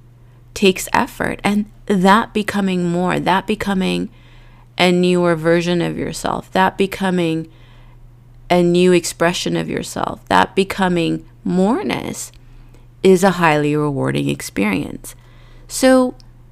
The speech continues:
check what your map is around efforting,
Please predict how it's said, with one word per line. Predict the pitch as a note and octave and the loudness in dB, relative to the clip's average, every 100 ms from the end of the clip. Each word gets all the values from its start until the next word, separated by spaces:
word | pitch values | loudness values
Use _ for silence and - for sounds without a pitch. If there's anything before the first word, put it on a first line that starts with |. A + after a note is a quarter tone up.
| - - | -18 -6
check | C#4 E4 - | -2 0 2
what | B4 | 2
your | G4+ C4 | 4 2
map | G3 F3+ - - - - | 2 2 -2 -8 -14 -12
is | G1+ - - - - - - - - - - - | -14 -14 -16 -20 -20 -20 -20 -20 -20 -20 -20 -2
around | G3 F#3 F#3 F#3 F3+ F3+ - - | 2 4 6 6 4 0 0 2
efforting, | - - F#3 E3+ D#3+ D#3+ | 2 2 2 2 0 -2